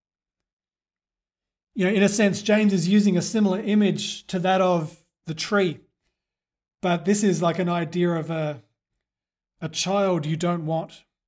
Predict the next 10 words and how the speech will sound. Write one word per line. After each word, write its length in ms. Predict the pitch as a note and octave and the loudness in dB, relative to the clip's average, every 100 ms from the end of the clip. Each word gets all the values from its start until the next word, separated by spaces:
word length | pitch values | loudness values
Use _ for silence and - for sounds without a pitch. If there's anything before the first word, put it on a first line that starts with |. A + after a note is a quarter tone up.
| _ _ _ - | _ _ _ -6
who 100 | F#3 | -6
grows 440 | E3 E3+ F3 E3 | -2 0 0 0
and 80 | D#3+ | -4
becomes 360 | D#3+ D#3 D#3+ D#3+ | -8 -6 -6 -6
so 260 | - E3 | -6 -6
big 300 | D#3 E3+ D#3 | -2 -2 -2
that 80 | D3 | -4
it 80 | D3+ | -4
overpowers 680 | D#3 D3+ - D#3 D#3 D3+ | -4 -6 -10 -8 -8 -10
you. 100 | D#3 | -12